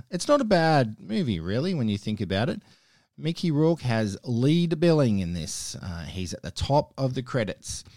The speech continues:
He appears at the four-minute, fifty-second point, has a smoke in his mouth by five minute, five seconds later. Well,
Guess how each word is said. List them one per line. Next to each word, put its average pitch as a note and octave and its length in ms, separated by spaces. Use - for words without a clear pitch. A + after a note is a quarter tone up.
He D#3+ 160
appears F3 680
at C3+ 180
the C3+ 80
four-minute, F#3+ 640
fifty-second D#3 960
point, G2+ 320
has G2+ 220
a F#2 80
smoke D3+ 420
in D3+ 60
his C3 160
mouth C#3 540
by D#2+ 200
five F#2+ 340
minute, F#2+ 320
five E2+ 580
seconds - 460
later. B1+ 260
Well, D#3+ 280